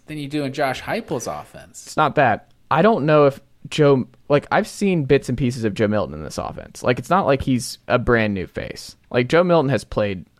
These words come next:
Speaker 2: a l-, lot of snaps. I mean, he didn't throw
Speaker 1: So is he not a newcomer? Is he not on this list?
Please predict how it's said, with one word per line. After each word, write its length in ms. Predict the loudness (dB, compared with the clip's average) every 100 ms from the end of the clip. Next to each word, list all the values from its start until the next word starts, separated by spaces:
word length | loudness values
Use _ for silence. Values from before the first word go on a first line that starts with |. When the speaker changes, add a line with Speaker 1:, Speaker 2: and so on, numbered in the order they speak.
| -8
Speaker 2:
a 60 |
l-, 240 | -6 -6 -10 _ -20 -18 -2
lot 200 | 0 2
of 60 | 0
snaps. 360 | -4 -4 -6
I 20 |
mean, 140 | -8 -6
he 80 | -4
didn't 220 | -4 0
throw 80 | 4
Speaker 1:
So 120 | 6
is 140 | 4
he 100 | 2
not 220 | 2 4 4
a 60 |
newcomer? 540 | 2 2 2 0 -2 -2
Is 80 | -2
he 40 |
not 160 | 0 0
on 80 | 0
this 140 | -4
list? 540 | -2 -2 -4 -10 -16